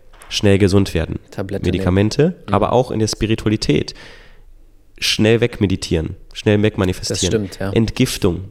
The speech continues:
Speaker 2: Ja.
Speaker 1: ganz krasser Trend.
Speaker 2: Mhm.
Speaker 1: Natürlich leitet das alles aus. Aber jede, jedes Gefühl hat eine Information. Quantenphysikalisch ist es so, dass wenn du ein Elektron hast, über das Elektrostrahlengedächtnis enthält das eine Information. Jetzt siehst du die Information nicht,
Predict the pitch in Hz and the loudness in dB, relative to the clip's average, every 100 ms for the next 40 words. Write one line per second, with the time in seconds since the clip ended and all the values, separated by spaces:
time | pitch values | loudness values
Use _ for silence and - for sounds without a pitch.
0 | - - - - 110 113 - 107 107 104 | -12 -12 -10 0 0 0 -2 -2 -2 -4
1 | - 95 - - - 101 95 104 - 196 | -2 -2 -4 -16 -12 -8 -4 -4 0 2
2 | 180 - 98 92 90 85 - 87 85 - | 2 2 0 0 -2 -4 -2 -2 -4 -4
3 | 82 - - - - - - - - 101 | -6 -6 -10 -16 -20 -20 -20 -12 -4 2
4 | 104 104 127 139 127 - 120 117 104 - | 2 4 4 4 2 0 0 0 -2 -4
5 | - 139 120 113 107 - 104 - 120 - | 2 4 6 4 2 0 0 0 -2 -2
6 | 101 101 - 127 98 80 78 - 110 - | -2 -2 0 2 2 0 -6 -6 -4 -2
7 | - 113 104 104 110 110 110 - - - | -2 0 0 0 0 2 0 -4 -12 -20
8 | - - - 107 101 107 107 104 - - | -20 -14 -6 -2 0 2 2 2 0 -4
9 | 90 101 98 95 95 92 92 - 123 - | -2 0 2 0 2 0 0 0 0 0
10 | - 127 127 131 - 98 95 73 98 - | 0 0 0 -2 -2 0 0 0 -2 0
11 | 101 - 107 117 117 113 - 120 - - | -4 -2 0 2 0 0 0 -2 -2 -8
12 | - - - 104 104 101 78 98 104 - | -18 -12 -4 -2 0 0 0 -2 -2 -2
13 | 101 - - 85 90 - - - - 104 | -4 -2 -2 -2 -4 -14 -20 -20 -6 -4
14 | - - 175 220 - 104 - 131 117 107 | -2 2 2 4 2 2 0 2 2 0
15 | - 160 202 92 - - | 2 4 4 4 0 -6